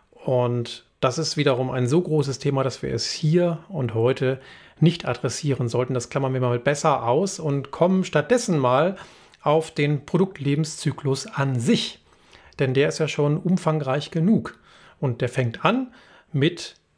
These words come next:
der Ideenfindung. Also wie finde ich eigentlich, wie du eingangs schon sagtest, ähm, aus dieser Vielzahl an möglichen Ideen die eine, die das Potenzial hat,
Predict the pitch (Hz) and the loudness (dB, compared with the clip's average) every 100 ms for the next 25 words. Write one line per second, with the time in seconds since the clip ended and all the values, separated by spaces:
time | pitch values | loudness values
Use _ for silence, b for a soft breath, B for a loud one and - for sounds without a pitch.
0 | _ - 123 117 131 - 156 240 165 113 | _ -2 2 2 0 -2 2 4 2 2
1 | 127 110 104 104 - 120 117 113 143 214 | -2 0 -2 -4 -4 0 0 0 2 4
2 | 226 - 214 226 196 165 127 127 170 180 | 2 2 2 4 2 -2 0 0 2 -2
3 | - 151 143 143 156 160 - 135 123 120 | -4 -4 -2 0 0 -2 -2 -4 0 0
4 | 135 151 - 156 - - - 139 139 143 | 0 0 -2 0 -2 -8 -2 0 0 0
5 | 135 - 151 160 - 214 233 190 170 139 | -2 0 0 0 0 0 2 2 2 2
6 | 131 180 190 160 156 143 120 135 156 170 | 2 2 2 -4 -2 -2 0 2 4 4
7 | 170 B B B 160 185 147 156 165 175 | 0 B B B 0 2 2 2 2 4
8 | 175 175 165 151 147 - 156 139 120 - | 4 4 2 0 0 0 -2 -2 -2 2
9 | 127 156 143 156 160 | 2 2 2 0 0